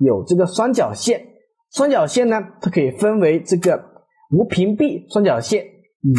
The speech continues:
及这个有屏蔽的双绞线。那么什么是双绞线呢？我们来看一下这里面图的细节。那么在这里面我们可以看到绝缘层它所包住的是两根铜线，那么两根铜线呢，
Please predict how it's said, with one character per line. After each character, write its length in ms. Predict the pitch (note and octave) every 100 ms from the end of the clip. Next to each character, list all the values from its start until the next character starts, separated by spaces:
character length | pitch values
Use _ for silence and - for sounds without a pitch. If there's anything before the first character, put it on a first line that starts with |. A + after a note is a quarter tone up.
| G#2+ -
及 320 | D3 E3+ -
这 120 | -
个 200 | D#3+ D#3 - -
有 160 | E3+ C#3
屏 320 | - C3 D3
蔽 180 | B3+ A#3
的 160 | - -
双 120 | G#3
绞 220 | A3 C3 A#2
线。 220 | G#3 - - - -
那 120 | A#3
么 40 |
什 200 | A#3+ -
么 160 | C#3 F3
是 200 | G#3+ F#3+ - -
双 180 | A#3 B3
绞 180 | D#3+
线 280 | A#2 A#3+ A3+
呢？ 120 | G#3 F#3 -
我 60 |
们 120 | B2+ C#3+
来 140 | C#3
看 240 | - A3+
一 20 | F3
下 360 | - - -
这 100 | -
里 80 | E3
面 360 | F3 C#3 - _
图 140 | - E3
的 100 | D#3+
细 300 | - C4 E3+
节。 320 | D3 D#3+ F3+ - _ _ _
那 80 | G#3+
么 100 | A3
在 80 | A3
这 100 | A#3+
里 120 | E3+
面 180 | G#3+ C#3+
我 80 | B2
们 100 | D#3+
可 120 | E3
以 80 | C3+
看 200 | G3+ G3
到 220 | F#3+ D3 - - _ _ _ _
绝 140 | - G#3+
缘 200 | B3 A#3+
层 320 | F#3 G#3 G#3
它 80 | G#3
所 140 | D#3+ B2+
包 240 | G#3 G#3
住 140 | G3+ A#3+
的 160 | -
是 180 | - - - - -
两 260 | C#3+ A2
根 220 | - G#3+
铜 240 | - B2 C#3+
线， 240 | - A#3+ - _ -
那 80 | A3+
么 80 | A#3
两 160 | D3
根 100 | F3+
铜 180 | F3 C#3+
线 200 | F3 A#3+
呢， 100 | G#3+